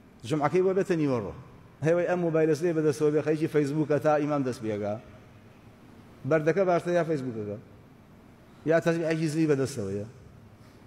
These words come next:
یا هەر خەریکی سایت و مایتە؟ با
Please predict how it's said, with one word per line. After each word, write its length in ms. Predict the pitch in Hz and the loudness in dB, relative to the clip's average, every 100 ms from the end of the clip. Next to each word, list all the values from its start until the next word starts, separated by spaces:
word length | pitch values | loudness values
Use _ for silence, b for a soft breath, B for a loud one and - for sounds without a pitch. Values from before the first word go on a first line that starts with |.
| - - - - - - - - | -20 -20 -20 -20 -20 -20 -20 -6
یا 100 | 160 170 | 0 2
هەر 100 | 180 185 | 2 2
خەریکی 260 | 185 175 | 0 0
سایت 300 | 156 170 160 | -2 0 0
و 60 | 170 | 0
مایتە؟ 300 | 156 135 127 | 0 0 -2
با 80 | 135 | -2